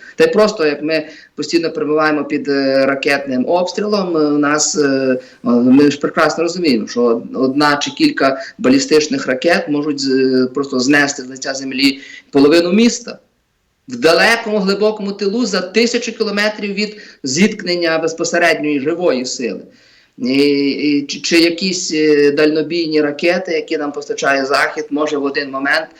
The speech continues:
рознести, що ми успішно робимо, от з початку року особливо, цілий, наприклад, військовий штаб ворога. І насправді, от, власне, це і підказує, що в умовах, коли все ж таки війна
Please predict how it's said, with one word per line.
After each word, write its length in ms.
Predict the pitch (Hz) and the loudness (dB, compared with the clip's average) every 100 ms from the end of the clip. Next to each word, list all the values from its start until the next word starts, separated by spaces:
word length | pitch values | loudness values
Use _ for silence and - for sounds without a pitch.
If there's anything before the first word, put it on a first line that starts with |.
| - _ | -20 _
рознести, 640 | - 139 135 139 - 156 160 | 0 2 2 0 2 2 2
що 340 | - 170 151 | 2 2 4
ми 120 | 151 | 4
успішно 600 | 151 - 147 139 - 143 | 0 -4 -2 -2 -2 -2
робимо, 540 | 139 127 131 127 127 120 | 2 2 2 0 0 -4
от 240 | 123 117 | -6 -10
з 80 | - | -8
початку 500 | 131 131 127 - 123 | -8 -2 -2 -2 0
року 260 | 117 113 | 0 0
особливо, 720 | 113 - 110 110 95 113 202 - - - - | -2 0 -2 0 0 -2 -6 -8 -18 -18 -6
цілий, 440 | - 165 190 190 | 2 4 6 4
наприклад, 480 | 165 160 165 170 151 | 2 0 0 0 -4
військовий 440 | 156 - 175 165 170 | -6 -4 0 0 -2
штаб 320 | - 196 196 - | 0 0 -2 -6
ворога. 280 | 104 98 92 - _ _ _ _ _ _ _ _ - - | -8 -8 -12 -18 _ _ _ _ _ _ _ _ -16 -4
І 160 | 120 123 | 0 2
насправді, 500 | 135 - 156 175 185 | 2 2 2 2 0
от, 160 | 151 | -2
власне, 220 | 160 156 | -4 -6
це 180 | 160 175 | -6 -4
і 60 | 185 | -4
підказує, 600 | 196 - 220 226 175 151 | -8 -2 0 0 -2 -6
що 340 | - 170 160 - - - 123 | -6 -4 -6 -8 -16 -16 -4
в 100 | 147 | -2
умовах, 600 | 170 208 214 180 165 - | 2 2 2 0 -8 -6
коли 340 | 165 190 190 - - | -4 -4 -6 -12 -16
все 320 | - 214 214 202 | -2 2 2 0
ж 120 | - | -10
таки 280 | 160 160 147 | -16 -12 -14
війна 840 | 127 175 180 160 180 175 135 | -12 -10 -8 -8 -6 -6 -6